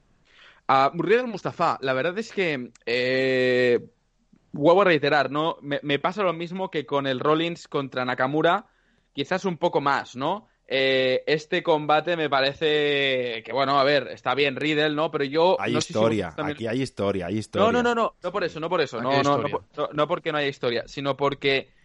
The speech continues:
Speaker 1: yo desde un principio no he conectado con Retribution. No sé si os pasa a vosotros, pero me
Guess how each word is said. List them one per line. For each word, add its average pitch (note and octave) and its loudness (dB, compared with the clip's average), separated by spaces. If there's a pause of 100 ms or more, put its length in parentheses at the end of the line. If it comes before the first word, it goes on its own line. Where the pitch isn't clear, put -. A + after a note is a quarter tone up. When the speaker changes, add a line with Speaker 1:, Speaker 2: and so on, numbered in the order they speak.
(300)
Speaker 1:
yo D#3+ 0
desde C#3+ 0
un D3+ 0
principio D#3+ -2
no D3+ -2
he D#3 2
conectado D3 2
con C3+ -2
Retribution. B2 -6
No B2 -4
sé D3+ -6
si D3 -6
os C#3 -4
pasa C#3+ -2
a C3+ 0
vosotros, D#3+ 0 (640)
pero C3+ 4
me C#3+ 2